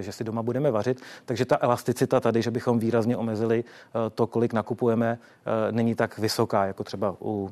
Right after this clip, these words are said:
eh, nějakého zboží dlouhodobé spotřeby, kde můžeme odložit, eh, na lepší časy, eh, nákup nové televize nebo nové ledničky a podobně. Eh, ale Češi mění to své nákupní chování a snaží se ušetřit. Jednou z těch cest je, eh, třeba nakupování v zahraničí, eh,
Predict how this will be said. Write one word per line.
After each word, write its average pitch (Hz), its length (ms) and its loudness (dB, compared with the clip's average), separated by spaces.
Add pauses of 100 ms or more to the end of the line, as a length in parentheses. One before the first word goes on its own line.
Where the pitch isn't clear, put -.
(100)
eh, 98 320 -10
nějakého 98 340 -10
zboží 101 280 -8
dlouhodobé 104 440 -4
spotřeby, 107 380 -8
kde 104 120 -4
můžeme 113 300 -2
odložit, 110 520 -4
eh, - 500 -4
na 110 120 0
lepší 104 300 0
časy, 107 420 -2
eh, - 440 -4
nákup 98 300 -6
nové 101 240 0
televize 98 480 -4
nebo 101 340 -4
nové 104 260 -4
ledničky 101 400 -8
a 104 80 -2
podobně. 101 380 -8 (640)
Eh, 107 460 4
ale 135 200 4
Češi 143 500 0 (160)
mění 127 360 2
to 131 100 0
své 127 240 2
nákupní 123 380 0
chování 117 400 2
a - 20 -4
snaží 113 260 -4
se 151 140 2
ušetřit. 131 480 0
Jednou 123 220 2
z - 60 -10
těch - 180 -2
cest - 340 0
je, 123 200 4
eh, 113 760 -2
třeba 117 300 -4
nakupování 117 760 2
v 95 80 -14
zahraničí, 123 800 0
eh, 120 60 -8